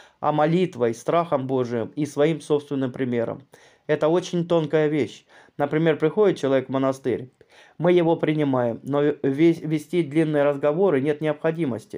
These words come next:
Гостеприимство будет выражаться в церкви. Мы поведём гостя на молитву, на вечерню, на повечерие. Будем читать очень внятно, без ошибок, петь скромно. Везде будет царствовать порядок и тишина.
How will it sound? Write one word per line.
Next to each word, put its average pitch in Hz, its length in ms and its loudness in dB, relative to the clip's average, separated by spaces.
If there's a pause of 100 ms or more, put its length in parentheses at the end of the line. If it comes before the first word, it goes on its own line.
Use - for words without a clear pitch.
Гостеприимство 156 720 -2
будет 147 220 -4
выражаться 143 500 0
в 127 60 -10
церкви. 131 500 -4 (400)
Мы 156 120 0
поведём 151 440 0
гостя 151 300 0
на 139 100 0
молитву, 147 460 0
на 127 80 -4
вечерню, 139 520 -2
на 120 120 -4
повечерие. 131 640 -2
Будем 156 280 -2
читать 147 360 -2
очень 135 280 -4
внятно, 135 560 -2 (280)
без 156 240 2
ошибок, 147 540 -2
петь 165 200 0
скромно. 139 560 0 (300)
Везде 147 280 2
будет 151 300 0
царствовать 143 480 -2
порядок 139 420 2
и 131 60 -4
тишина. 120 560 -6